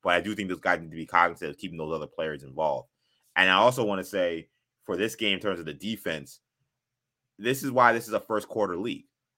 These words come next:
I know you'll say, "Well, the Knicks were able to take the lead in the fourth quarter." Yeah, but the, the, the T-Wolves got off to that hot start and they stayed hot because the Knicks just didn't guard them in the first quarter.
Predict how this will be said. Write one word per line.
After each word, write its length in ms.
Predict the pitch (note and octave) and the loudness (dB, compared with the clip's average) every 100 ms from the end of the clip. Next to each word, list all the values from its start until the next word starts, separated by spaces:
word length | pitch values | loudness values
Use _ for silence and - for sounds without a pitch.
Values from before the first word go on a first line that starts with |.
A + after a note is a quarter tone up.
| E2+ | -2
I 60 | |
know 200 | F#2+ A2+ | 2 2
you'll 180 | A2 G#2+ | 4 0
say, 200 | G#2 G#2+ | 0 -2
"Well, 260 | G2 G2 F#2+ | 0 0 0
the 100 | F2 | -2
Knicks 420 | F#2 G2 - - _ _ - | -4 -4 -6 -18 _ _ -6
were 180 | G2 | -2
able 120 | G2+ F2 | 0 -2
to 60 | |
take 200 | E2+ G2 | -6 -6
the 60 | D#2+ | -4
lead 200 | A2 A#2 | -4 -4
in 60 | |
the 60 | F#2 | -6
fourth 260 | - E2 - | -6 -8 -6
quarter." 420 | F#2 D#2+ D2+ - _ _ _ | -8 -6 -8 -12 _ _ _
Yeah, 280 | G#2+ A2+ F#2 | 4 4 4
but 280 | F#2+ F2+ | 2 -2
the, 280 | F2 F2+ D#2 - | -2 -4 -4 -6
the, 160 | E2 - | -8 -6
the 240 | E2+ D#2 - _ | -6 -6 -10 _
T-Wolves 640 | - E3 D3 B2 A2+ G2 - - | -10 -4 0 0 0 -4 -12 0
got 180 | G2+ | 2
off 100 | G#2 - | 2 0
to 40 | |
that 140 | E2+ | -4
hot 300 | - A2+ G2+ | -2 2 2
start 420 | - - F#2 E2 - | 2 -2 -2 -2 -6
and 80 | F2+ | -10
they 180 | E2 E2 - | -8 -10 -16
stayed 420 | - - C#3 A#2 | -6 2 4 4
hot 320 | E2+ D#2 - | 4 2 0
because 260 | - F#2 D#2 | -10 -10 -10
the 60 | |
Knicks 220 | D#2+ F#2 | -12 -12
just 160 | F#2 D#2 | -12 -8
didn't 240 | G#2 F#2+ D#2 | -8 -8 -2
guard 240 | G2 F#2 | 0 0
them 160 | E2 D#2 | -4 -12
in 80 | |
the 60 | C#2+ | -16
first 240 | - C2+ | -16 -18
quarter. 240 | _ C2 | _ -20